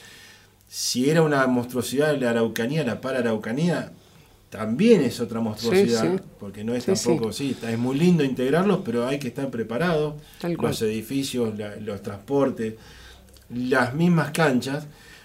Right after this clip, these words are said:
Speaker 1: pero lo bueno es que, que esa cosa que no vemos es que,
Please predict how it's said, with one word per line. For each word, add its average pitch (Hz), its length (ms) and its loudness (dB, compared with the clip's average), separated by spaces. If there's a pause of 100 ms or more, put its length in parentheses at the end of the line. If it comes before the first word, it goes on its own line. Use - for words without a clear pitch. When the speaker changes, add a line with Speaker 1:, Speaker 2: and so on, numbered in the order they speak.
(140)
Speaker 1:
pero 131 200 4
lo 147 140 10
bueno 208 260 10
es 196 160 8
que, 143 500 2 (640)
que 135 200 2
esa 160 220 2
cosa 165 260 2
que 143 100 0
no 160 140 4
vemos 165 440 2 (180)
es 117 240 -4
que, 104 580 -8